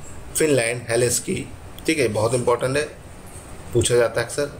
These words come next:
फ्रांस, पेरिस, जर्मनी, बर्लिन, ग्रीस, एथेंस, हंगरी, बुडापेस्ट,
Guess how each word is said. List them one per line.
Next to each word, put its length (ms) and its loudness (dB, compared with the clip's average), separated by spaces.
फ्रांस, 400 2
पेरिस, 500 2
जर्मनी, 400 4
बर्लिन, 440 2
ग्रीस, 440 2
एथेंस, 460 2
हंगरी, 340 4
बुडापेस्ट, 640 2